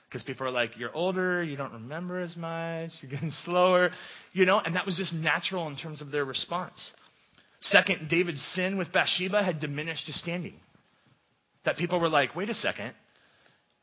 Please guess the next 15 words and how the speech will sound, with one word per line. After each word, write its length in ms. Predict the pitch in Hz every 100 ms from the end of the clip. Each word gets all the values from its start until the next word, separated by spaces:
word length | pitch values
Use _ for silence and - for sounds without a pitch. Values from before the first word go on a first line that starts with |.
| _
you 100 | 147
really 220 | 180 175 -
screwed 340 | - 160 135
up. 280 | 202 - - _ _ _
How 180 | - 160
are 60 |
we 100 | 165
supposed 300 | 156 - 147
to 80 | -
respect 480 | 135 - 143 185 -
you?" 100 | - - _ _ _ _ _ _ _ _ _ _ _ -
But 140 | 160
then 300 | 160 240 196
people 260 | 165 208 180
also 520 | 170 220 208 156 131